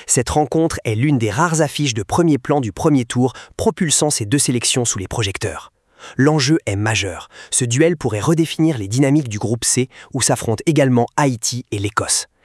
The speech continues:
La Seleção, quintuple championne du monde, cherche à renouer avec son héritage glorieux, tandis que les Lions de l'Atlas,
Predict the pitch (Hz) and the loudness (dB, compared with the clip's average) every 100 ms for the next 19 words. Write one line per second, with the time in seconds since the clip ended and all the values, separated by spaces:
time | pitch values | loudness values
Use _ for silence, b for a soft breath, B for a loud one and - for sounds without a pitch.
0 | B B 98 98 127 104 135 135 170 b | B B -4 0 0 0 2 2 2 b
1 | b 127 113 120 95 117 110 143 127 110 | b 0 0 -2 -2 -2 2 2 2 2
2 | 120 123 B B - - - - 147 151 | 0 0 B B 0 2 0 2 4 6
3 | 147 139 104 - 110 131 139 127 107 123 | 6 4 0 -2 -2 -2 0 0 2 2
4 | 113 113 139 B B 190 180 160 - 98 | 2 2 0 B B 0 0 0 -4 -4
5 | 101 147 147 117 98 117 135 | 2 2 4 0 0 0 0